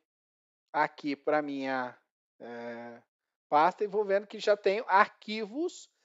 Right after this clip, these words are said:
é, P D F que estão sendo criados automaticamente. Ó, já criou três, vai criar mais um.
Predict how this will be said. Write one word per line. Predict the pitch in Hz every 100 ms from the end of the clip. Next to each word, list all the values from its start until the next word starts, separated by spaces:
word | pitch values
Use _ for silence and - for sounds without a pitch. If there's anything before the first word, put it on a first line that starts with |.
| _ _ -
é, | 156 160 160 160
P | - 202
D | 202
F | 185 208 -
que | 233
estão | - 208 220
sendo | - 180 202
criados | 214 233 220 156 160 214 - - _ _ _ _ _ _ _ -
automaticamente. | 147 - 160 151 - 208 185 214 -
Ó, | 123
já | 127
criou | - 143 135
três, | - 160 185
vai | 160
criar | 147 143
mais | 160 165 -
um. | 151 233